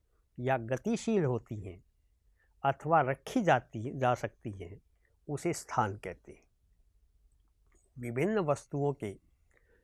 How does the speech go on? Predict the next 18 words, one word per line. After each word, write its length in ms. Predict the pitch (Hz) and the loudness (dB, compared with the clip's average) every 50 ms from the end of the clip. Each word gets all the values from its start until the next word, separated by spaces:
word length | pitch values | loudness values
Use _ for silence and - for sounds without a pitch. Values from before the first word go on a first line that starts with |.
| _ _ _ _ _ _ _ | _ _ _ _ _ _ _
केवल 360 | - 135 131 131 131 139 143 - - - - | 0 2 2 4 4 4 2 2 -4 -4 -2
आकार, 480 | 117 107 104 - 107 110 135 165 - - _ _ _ _ _ _ _ _ _ _ _ _ _ _ _ _ _ _ _ _ _ - | -2 -2 -2 -2 0 0 0 0 -4 -10 _ _ _ _ _ _ _ _ _ _ _ _ _ _ _ _ _ _ _ _ _ -2
आकृति 580 | 120 113 101 - - 107 101 - _ - 170 - - _ _ _ _ _ _ _ _ _ _ _ _ _ _ - | -2 -2 -2 -4 -6 -8 -8 -8 _ -12 -12 -12 -12 _ _ _ _ _ _ _ _ _ _ _ _ _ _ 0
या 140 | 143 139 131 | 2 4 4
रंग 480 | 101 95 98 101 120 160 240 277 277 | 2 0 -4 -4 -2 -2 -2 -2 -2
आदि 440 | - - 151 135 127 113 120 113 101 - _ _ _ _ _ _ _ _ _ _ _ | 2 6 6 6 6 4 -2 -8 -12 -12 _ _ _ _ _ _ _ _ _ _ _
का 120 | - 131 131 | 4 4 4
प्रत्यक्षण 800 | - - _ - 117 110 - - 120 - - - - 151 147 139 | 4 2 _ -4 -4 -4 -6 -10 -10 -10 -8 -6 -4 -4 -2 -4
नहीं 480 | 123 113 117 117 120 113 135 202 240 | -4 -4 -4 -4 -4 -2 0 -2 -2
किया 280 | 233 - 139 127 117 107 | -2 -2 -2 -2 -2 -2
जाता, 520 | 107 113 104 104 - _ - 147 180 - _ _ _ _ _ _ _ _ _ _ _ _ | -2 -4 -6 -6 -4 _ -2 -2 -2 -4 _ _ _ _ _ _ _ _ _ _ _ _
बल्कि 460 | - 131 139 143 - - 170 117 - _ _ _ _ _ _ _ _ _ _ _ _ _ _ _ _ _ _ _ | -2 -2 -2 -2 0 0 0 0 0 _ _ _ _ _ _ _ _ _ _ _ _ _ _ _ _ _ _ _
उनके 500 | 180 196 233 254 247 - _ 269 269 240 | 2 4 4 4 2 0 _ 0 0 0
बीच 560 | 165 131 123 131 147 170 214 254 247 - - | 0 -2 -2 0 0 2 2 2 0 -2 -6
की 200 | - - 254 240 | -6 -2 -2 -2
दूरी 520 | 185 143 131 139 143 160 180 185 233 277 277 | 0 -2 -2 -2 0 2 2 4 4 2 0
का 300 | - - 175 - 131 131 | 2 6 8 8 8 8
भी 600 | 147 127 - 180 220 214 151 117 113 135 - | 6 2 2 4 4 4 4 2 0 -4 -8